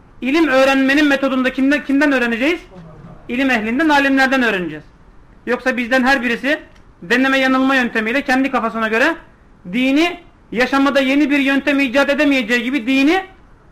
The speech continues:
öğrenmede de yeni bir yöntem icat edemez, etmemeli.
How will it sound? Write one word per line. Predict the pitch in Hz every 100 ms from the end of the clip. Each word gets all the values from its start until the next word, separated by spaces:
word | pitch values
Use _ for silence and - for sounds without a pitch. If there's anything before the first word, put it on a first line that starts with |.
| - -
öğrenmede | 233 262 277 285 285 269
de |
yeni | 269 294
bir | 269
yöntem | 254 254 311 359 349 - - - - - - - - - - - - - -
icat | 262 262 294 320 - - 247
edemez, | 254 285 359 370 -
etmemeli. | 294 285 226 185 147